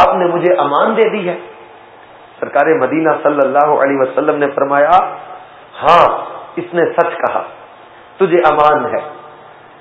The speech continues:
اس نے پوچھا، "آپ کس چیز کی دعوت دیتے ہیں؟" آپ نے فرمایا، "میں اس امر کی دعوت دیتا ہوں کہ تم یہ گواہی دو،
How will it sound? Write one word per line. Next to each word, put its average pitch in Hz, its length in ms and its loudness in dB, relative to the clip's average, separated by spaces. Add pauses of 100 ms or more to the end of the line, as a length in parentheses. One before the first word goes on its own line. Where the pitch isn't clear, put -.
(320)
اس 156 140 -6
نے 214 140 2
پوچھا، 226 260 4
"آپ 254 180 4
کس 247 80 4
چیز 277 360 0
کی 269 100 0
دعوت 196 300 2
دیتے 147 340 0
ہیں؟" - 120 -10 (1200)
آپ 165 220 4
نے - 80 0
فرمایا، 185 340 2
"میں 185 100 4
اس 180 140 -4
امر 233 300 4
کی 202 80 2
دعوت 170 320 6
دیتا 165 280 2
ہوں 180 60 -2
کہ 185 60 2
تم 180 260 0
یہ 180 120 4
گواہی 156 440 4
دو، 208 500 6